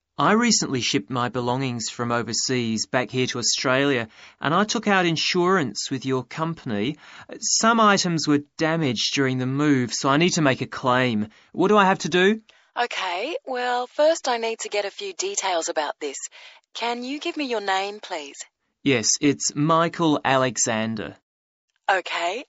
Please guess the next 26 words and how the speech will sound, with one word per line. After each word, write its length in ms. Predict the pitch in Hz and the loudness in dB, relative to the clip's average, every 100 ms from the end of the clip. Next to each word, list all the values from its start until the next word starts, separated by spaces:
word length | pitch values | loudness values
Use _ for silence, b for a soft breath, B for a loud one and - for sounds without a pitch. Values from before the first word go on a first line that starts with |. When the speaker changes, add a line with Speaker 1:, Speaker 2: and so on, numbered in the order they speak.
| _ | _
Speaker 2:
and 340 | - 190 196 196 | -4 -2 -2 -2
your 200 | 202 202 196 | 0 0 0
address, 340 | 196 185 208 - | 0 0 -2 -4
please? 400 | - 262 339 - - _ _ - | -2 -2 -4 -14 -20 _ _ 2
Speaker 1:
My 220 | 143 147 | 6 8
old 240 | 165 196 | 8 6
address 420 | 208 208 240 - - | 4 4 4 2 2
or 220 | 160 160 | 2 2
my 300 | 151 147 147 | 4 4 4
current 480 | 143 135 127 135 - | 2 2 2 2 0
one? 240 | 104 95 - _ - | 0 -2 -10 _ -8
Speaker 2:
Your 140 | 214 | -6
current 440 | - - 202 202 - | -4 -2 -2 -4 -6
one. 220 | 156 139 _ _ _ - | -8 -8 _ _ _ 0
Speaker 1:
It's 220 | 147 - | 0 2
twenty-four 880 | - 226 220 208 - 151 131 143 170 b - | 2 4 4 2 4 4 6 4 2 b -2
Manly 600 | 139 160 175 175 147 127 | 2 4 4 4 2 0
Street, 760 | - - 110 117 185 - - _ _ - | -4 -2 -2 0 -2 -4 -8 _ _ 0
Milperra, 800 | 143 147 147 175 175 120 147 185 _ _ - | 4 4 2 2 4 6 4 0 _ _ -4
near 160 | 139 | -2
Sydney. 480 | - 123 101 85 - _ _ _ _ _ _ | 0 -2 -4 -6 -8 _ _ _ _ _ _
Speaker 2:
What 180 | 247 262 | -4 -4
was 140 | 269 | -6
the 160 | - 240 | -6 -8
suburb, 420 | 220 226 226 247 | -6 -6 -4 -6
sorry? 300 | - 262 285 | -6 -6 -6